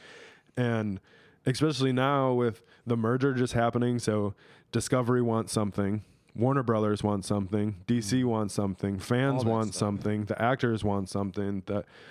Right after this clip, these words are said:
Speaker 1: okay, but
Speaker 2: Yeah.
Speaker 1: I, at the end of all of this and all of the things that <laughs> all of you want,
Speaker 2: Mm-hmm.
Speaker 1: I need to make a good universe. <laughs> You know
Speaker 2: Yeah.
Speaker 1: what I mean? Like,
Speaker 2: On top of
Speaker 1: I,
Speaker 2: this.
Speaker 1: that's my first priority.
Speaker 2: Yeah. We're gonna lose characters, especially when it comes down to legal terms,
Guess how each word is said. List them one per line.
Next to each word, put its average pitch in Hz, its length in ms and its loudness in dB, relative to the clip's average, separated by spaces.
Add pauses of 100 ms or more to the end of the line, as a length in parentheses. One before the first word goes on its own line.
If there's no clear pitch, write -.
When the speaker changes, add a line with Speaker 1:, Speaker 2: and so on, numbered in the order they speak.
(300)
Speaker 1:
okay, 131 380 -2 (220)
but - 280 -4
Speaker 2:
Yeah. - 60 -20 (220)
Speaker 1:
I, 165 400 2
at 147 160 2
the 151 120 4
end 196 140 2
of 170 180 2
all 131 300 4
of 165 160 0
this 165 320 2
and 127 140 2
all 123 300 4
of 151 160 -2
the 139 80 0
things 156 320 0
that 160 160 0
<laughs> - 0 -
all 135 300 2
of 170 180 0
you 185 200 2
want, 160 440 0
Speaker 2:
Mm-hmm. 101 300 -6 (500)
Speaker 1:
I 156 80 4
need 214 180 0
to 214 60 4
make 202 260 2
a 180 60 4
good 160 380 0
universe. 131 840 0
<laughs> - 20 -2
You 143 100 2
know 165 120 2
Speaker 2:
Yeah. - 40 4
Speaker 1:
what 151 80 2
I 147 80 2
mean? 139 340 0
Like, 123 280 0 (100)
Speaker 2:
On 120 140 2
top 143 240 -2
of 131 80 0
Speaker 1:
I, 143 120 4
Speaker 2:
this. 151 120 -2
Speaker 1:
that's 147 360 0
my 156 180 4
first - 580 -2
priority. 107 600 0 (260)
Speaker 2:
Yeah. 120 80 -8
We're 156 200 2
gonna 180 240 2
lose 143 260 0
characters, 120 480 0
especially 165 460 0
when 139 100 -2
it 117 60 -2
comes 120 220 -4
down 107 160 -2
to 101 80 -2
legal 98 260 -2
terms, 98 380 -4